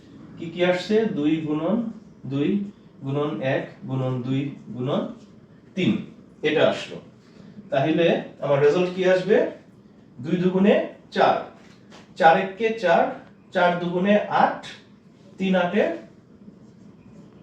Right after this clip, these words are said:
চব্বিশ। আমার লসাগু বের হয়েছে চব্বিশ।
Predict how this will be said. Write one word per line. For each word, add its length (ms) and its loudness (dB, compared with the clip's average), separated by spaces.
চব্বিশ। 440 2
আমার 240 0
লসাগু 400 2
বের 180 4
হয়েছে 280 0
চব্বিশ। 480 0